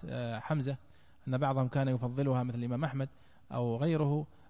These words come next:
أو أن بعضهم كان يفضل قراءة نافع ويقول أن هذه قراءة الجماعة لأنها قراءة المدينة، وبعضهم كان يرى أن قراءة نافع عليه، آه، رحمة الله هي القراءة الجماعة وهي قراءة الصحابة الأولين، لأنه أخذها عن سبعين من التابعين،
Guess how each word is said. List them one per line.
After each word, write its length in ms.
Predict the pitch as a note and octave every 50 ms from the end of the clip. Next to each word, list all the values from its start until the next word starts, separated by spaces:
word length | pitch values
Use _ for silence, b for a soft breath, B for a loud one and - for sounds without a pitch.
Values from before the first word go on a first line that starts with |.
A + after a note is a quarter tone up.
| b -
أو 120 | A#2+ A#2
أن 140 | B2+ C#3 C#3
بعضهم 300 | C#3+ C#3 C#3 C#3 C#3 C3
كان 160 | - C#3+ C#3
يفضل 320 | C#3 B2+ - D3 C#3 C3+
قراءة 400 | B2+ - C#3 C3+ C#3 B2+ A#2+ -
نافع 320 | C#3 D3+ E3 D3 C3+ D3 B2+
ويقول 300 | B2+ C3 B2+ - D3 C#3
أن 120 | C3+ C3+
هذه 200 | C3 D3 C#3+ C3+
قراءة 360 | B2+ - C#3 C3+ C3+ B2+ -
الجماعة 420 | C3+ B2+ B2 C3+ D3 E3+ D#3 C3+ C3+
لأنها 240 | B2+ B2 C3+ B2+ B2
قراءة 360 | - - C#3 C#3 C3 B2+ C#3
المدينة، 380 | C3 C3+ C3+ F3 F#3+ E3+ D3+ C#3 b b b b b b b b b -
وبعضهم 840 | - B2+ C3 B2+ A#2+ A#2+ C#3 D#3+ E3 E3+ D#3+ D#3+ D3 C#3 C#3 -
كان 180 | - D3+ D3+ D3
يرى 340 | D3+ F3+ E3 D#3 D3 C#3+ C3+
أن 120 | C#3+ C#3+
قراءة 420 | C#3 - C#3+ D3 E3+ E3 C#3+ -
نافع 260 | D3+ E3+ F3+ D#3 C#3+ C#3
عليه، 520 | B2+ C#3 D3 D3 C3+ C3+ C3+ C3+ C3 B2
آه، 180 | A#2+ A2+ G#2 A#2+
رحمة 260 | C3+ B2+ C#3+ C#3 B2+ -
الله 340 | C3+ C3+ D3 E3+ E3+ D#3 - B B B B B B
هي 180 | - D#3+ E3 D#3
القراءة 440 | D3 C3 - C#3+ D#3 F3 F3 D3 C#3 D#3
الجماعة 540 | D3 C3+ C#3+ C#3+ E3 F3+ E3+ D3 C#3+ D3 C#3
وهي 180 | B2+ B2+ C3
قراءة 380 | C3 - C3 C#3 D3+ C3+ B2+ C#3
الصحابة 680 | C3 - - - B2 - E3+ E3+ D#3+ D3 D3+ C#3 C3
الأولين، 580 | B2+ A#2+ A#2+ B2+ C3 C3 C3+ D#3 F3 E3+ D#3 D#3+ B B B B B B
لأنه 480 | - B2 C#3 D#3 D#3 D3 C#3 C#3 D3+ C3
أخذها 320 | - D#3+ F3+ D#3+ D3+ D3
عن 180 | C3+ C3 C#3+ C#3
سبعين 400 | - D3 C#3+ D3+ F3+ G3 E3+ D3
من 80 | C3+
التابعين، 560 | C3 - - D3+ C3+ C3 C#3 C3+ D#3+ D3+ D#3